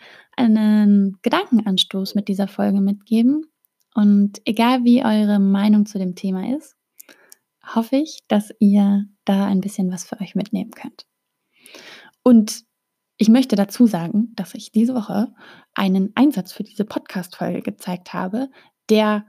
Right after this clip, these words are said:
außerordentlich ist. Und das total <laughs> unfreiwillig. Denn ich habe diesen Titel der Folge mir schon, ja, eigentlich vor zwei Wochen,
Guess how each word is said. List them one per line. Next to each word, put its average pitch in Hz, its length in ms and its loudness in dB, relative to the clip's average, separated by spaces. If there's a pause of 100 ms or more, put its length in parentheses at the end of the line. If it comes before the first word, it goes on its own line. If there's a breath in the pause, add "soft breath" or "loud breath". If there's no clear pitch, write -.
(420)
außerordentlich - 800 -4
ist. - 260 -20
Und 226 120 4
das 208 200 -4
total 240 360 0
<laughs> - 0 -
unfreiwillig. 208 960 0 (580 loud breath)
Denn 269 140 6
ich 277 160 2
habe 277 440 0 (640 loud breath)
diesen 254 680 2
Titel 294 320 2
der 233 160 2
Folge 240 360 -2
mir 220 160 2
schon, 220 600 -2
ja, 214 380 -4
eigentlich 220 340 -4
vor 208 120 -12
zwei 214 240 -6
Wochen, 220 380 -2